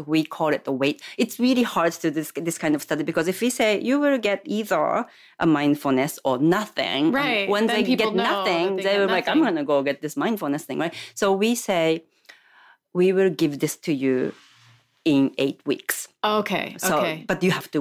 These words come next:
Speaker 1: wait because it's a research. We need a control group, so you have to wait,
Speaker 2: Got
Speaker 1: right?
Speaker 2: it,
Speaker 1: You
Speaker 2: okay.
Speaker 1: have to promise that you won't start <laughs> something, right? Because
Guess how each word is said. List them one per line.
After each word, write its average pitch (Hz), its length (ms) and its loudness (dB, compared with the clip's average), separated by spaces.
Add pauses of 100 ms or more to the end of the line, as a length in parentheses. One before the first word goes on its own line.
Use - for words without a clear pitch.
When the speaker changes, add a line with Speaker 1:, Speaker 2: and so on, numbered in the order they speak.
Speaker 1:
wait 131 220 -2
because 131 280 -8
it's - 200 -10
a 202 80 0
research. 151 600 -4
We 143 160 -2
need 135 160 2
a 165 80 -2
control 139 400 -6
group, 95 300 -8
so 135 180 -10
you 131 160 -4
have - 280 -14
to 139 160 -8
wait, 92 240 -8 (120)
Speaker 2:
Got 135 80 -2 (120)
Speaker 1:
right? - 100 -4
Speaker 2:
it, - 80 -12 (100)
Speaker 1:
You 160 80 4
Speaker 2:
okay. 160 80 0
Speaker 1:
have 156 120 -6
to 151 80 -2 (120)
promise 135 320 -2
that - 160 -10
you 127 100 -4
won't 123 220 -4
start - 340 -6
<laughs> - 60 -8
something, 370 300 2
right? 330 160 0
Because 311 180 -2